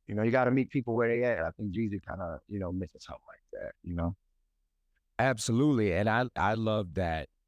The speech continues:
Speaker 2: even in the conversation, you know, for example, like, Benny the Butcher, like, you know, listen, I'm not a pol-, politician. He was just giving his straight, you know, what he sees as a, as he called himself a boots on the ground guy. And it wasn't like they were looking down their nose at him.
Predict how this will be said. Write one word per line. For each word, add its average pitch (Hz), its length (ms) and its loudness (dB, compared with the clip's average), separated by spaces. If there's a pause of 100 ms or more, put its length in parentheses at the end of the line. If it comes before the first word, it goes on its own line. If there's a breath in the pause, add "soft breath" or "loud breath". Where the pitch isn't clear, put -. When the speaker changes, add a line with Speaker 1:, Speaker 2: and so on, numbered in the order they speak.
(160)
Speaker 2:
even 113 300 0
in 101 80 0
the 98 80 -2
conversation, 90 1080 -2 (140)
you 101 140 0
know, 82 160 2
for 101 280 -2
example, 87 400 0
like, 78 140 0
Benny 101 160 2
the 87 140 0
Butcher, - 280 0 (140)
like, 78 160 -2
you 101 60 -4
know, 92 120 4
listen, 92 280 0
I'm 104 80 2
not 95 160 2
a 71 40 -4
pol-, 69 220 -12 (180)
politician. 82 640 0 (140)
He - 140 -12
was 64 120 -14
just - 220 -20
giving 95 300 0
his 90 180 -4
straight, 95 500 0
you 101 120 -4
know, 82 140 0
what 82 180 0
he 101 120 -4
sees - 240 -6 (220)
as 71 80 -14
a, 71 80 -8 (180)
as 69 140 -8
he 82 80 -8
called 80 220 -2
himself 76 300 -8
a - 40 -12
boots 90 360 -6
on 80 60 -4
the 71 60 -6
ground 87 360 0
guy. 69 200 -8
And 69 80 -10
it 71 80 -10
wasn't 87 340 0
like 80 180 0
they 80 100 -4
were 76 100 -2
looking 82 300 -4
down 76 160 -4
their 76 100 -4
nose 92 340 -2
at 69 200 -6
him. 64 120 -14